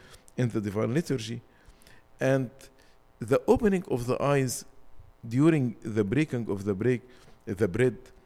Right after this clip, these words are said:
the true knowledge of Christ and the Holy Trinity will be in the liturgy, not outside the liturgy. In this fellowship, we will have true knowledge of the Lord Jesus Christ and the Father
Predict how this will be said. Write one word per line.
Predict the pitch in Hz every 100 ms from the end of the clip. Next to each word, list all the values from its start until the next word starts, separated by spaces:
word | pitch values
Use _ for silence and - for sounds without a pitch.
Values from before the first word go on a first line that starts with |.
| - - -
the | 117 143
true | - - 233
knowledge | 233 220 226 208 - - - - - _ -
of | 117 -
Christ | - 156 156 87 - - - -
and | 139 123
the | 131
Holy | 135 202 208
Trinity | - 190 233 196 - 110 - - - -
will | - 117
be | 107 135
in | 123
the | 107
liturgy, | 104 104 92 87 85 - -
not | 113 123 -
outside | 107 95 - 101 90
the | 82
liturgy. | 85 78 - - - - - - -
In | 120 110
this | 170 -
fellowship, | - 170 170 120 - - - - - - - - -
we | 117 123
will | 120 104
have | 120 131 117 - - - -
true | 143 147
knowledge | 143 143 107 92 - - - -
of | 95 92
the | 107
Lord | 135 123
Jesus | 113 110 101
Christ | - 107 110 107 - - - - - -
and | 107
the | 98
Father | - 101 92 92